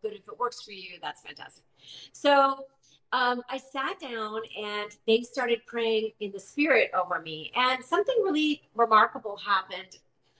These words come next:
I felt a holy scan take place. It was as if I was just being cleansed from head to toe, like being made white as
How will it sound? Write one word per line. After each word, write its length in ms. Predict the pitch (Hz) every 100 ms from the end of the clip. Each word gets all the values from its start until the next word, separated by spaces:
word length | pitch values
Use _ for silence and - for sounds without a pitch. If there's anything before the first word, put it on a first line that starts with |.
| -
I 120 | 269
felt 340 | 269 330 427 427
a 60 |
holy 420 | 320 269 262 262
scan 560 | 247 - 220 185 180 208 453 _ _ _
take 300 | 330 359 -
place. 500 | 339 339 392 - - -
It 180 | 240 247
was 140 | 247
as 180 | 247 247
if 100 | 302
I 120 | 277 247
was 180 | 254
just 200 | 277 -
being 220 | 269 262 240
cleansed 680 | - 220 208 254 330 - -
from 240 | 208 208
head 180 | 190 190
to 80 | 214
toe, 540 | - 175 175 214 233 220
like 220 | 214 -
being 240 | 226 202
made 240 | 190 190 180
white 320 | 170 185 202 -
as 240 | 175 170